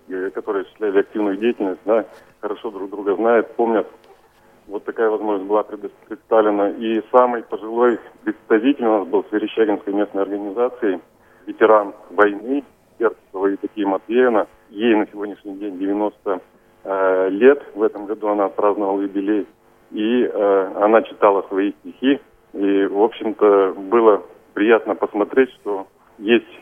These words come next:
э, ветераны, э, люди того поколения, которые, ну, э, способны на сегодняшний день вести такую, э, активную, э, активную жизнь.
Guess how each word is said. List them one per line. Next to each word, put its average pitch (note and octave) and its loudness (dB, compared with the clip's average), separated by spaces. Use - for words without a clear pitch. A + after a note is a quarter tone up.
э, F#2+ -4
ветераны, G#2+ 2
э, F#2+ 0
люди G#2 -10
того G2 -4
поколения, G#2+ -4
которые, G#2 2
ну, F#2+ 0
э, F#2+ -8
способны A#2+ 2
на G2 0
сегодняшний G2+ -4
день A2+ -4
вести G2+ -4
такую, A2 -6
э, F#2 -4
активную, F#2+ -2
э, F#2+ -4
активную G2+ -2
жизнь. F2+ -6